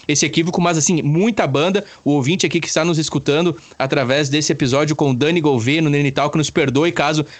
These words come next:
a gente não vá lembrar de todas ou citar alguém aqui, porque, enfim, era tan-, era tanta riqueza, era tanta opção, era tanta banda que era, tipo assim, praticamente todo final de semana tinha show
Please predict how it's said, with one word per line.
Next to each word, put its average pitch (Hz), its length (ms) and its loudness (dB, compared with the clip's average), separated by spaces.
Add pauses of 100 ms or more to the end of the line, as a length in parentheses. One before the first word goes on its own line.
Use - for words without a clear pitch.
a 120 60 -2
gente 143 220 -2
não 143 100 0
vá 139 220 0
lembrar 135 420 0
de 143 140 -6
todas 151 340 0
ou 139 80 0
citar 139 380 -2
alguém 131 320 0
aqui, 151 320 -4 (320)
porque, 143 480 0
enfim, 143 340 -2
era 147 160 0
tan-, 180 240 -2
era 165 160 0
tanta 214 220 -2
riqueza, 160 420 0
era 127 100 0
tanta 214 280 -2
opção, 170 360 -2
era 127 140 0
tanta 196 300 0
banda 165 200 0
que 160 120 -4
era, 160 80 0
tipo - 140 -8
assim, 165 260 0 (420)
praticamente 190 420 0
todo 254 260 0
final 233 280 0
de 247 80 -2
semana 214 520 2
tinha 220 300 0
show 202 400 0